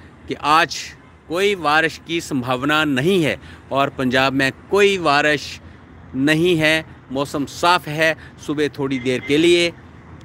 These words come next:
सैटरडे सुबह थोड़ी देर के लिए, around नाइन o'clock तक थोड़ी बहुत फॉग पड़ी थी,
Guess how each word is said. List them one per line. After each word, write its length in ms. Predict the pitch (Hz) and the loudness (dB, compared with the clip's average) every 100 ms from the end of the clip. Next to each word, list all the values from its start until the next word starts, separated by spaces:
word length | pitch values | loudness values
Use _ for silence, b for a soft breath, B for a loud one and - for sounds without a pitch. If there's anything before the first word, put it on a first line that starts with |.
| - - | -20 -20
सैटरडे 460 | - 165 160 170 170 | -2 0 2 2 0
सुबह 280 | - 147 151 139 | 0 0 -2 -2
थोड़ी 240 | 165 226 208 | -2 0 2
देर 180 | 165 | 0
के 160 | 135 139 | 2 0
लिए, 220 | 139 143 131 - - - - - - - - - - - | 2 0 -2 -10 -18 -20 -20 -20 -20 -20 -20 -20 -20 -6
around 580 | 139 165 175 170 - - | 0 4 4 2 -4 -10
नाइन 320 | 135 123 175 180 | -6 -2 0 -2
o'clock 360 | 147 151 143 | -2 -4 -2
तक 100 | 156 139 147 | -6 -8 -4
थोड़ी 200 | 143 147 | -2 0
बहुत 280 | 139 139 - - - - - - - - - - - - - | -2 -2 -6 -18 -16 -16 -16 -18 -18 -18 -18 -18 -18 -16 0
फॉग 380 | 151 160 151 127 | 4 4 4 -2
पड़ी 240 | 127 151 | -2 -2
थी, 280 | 151 143 | -2 -4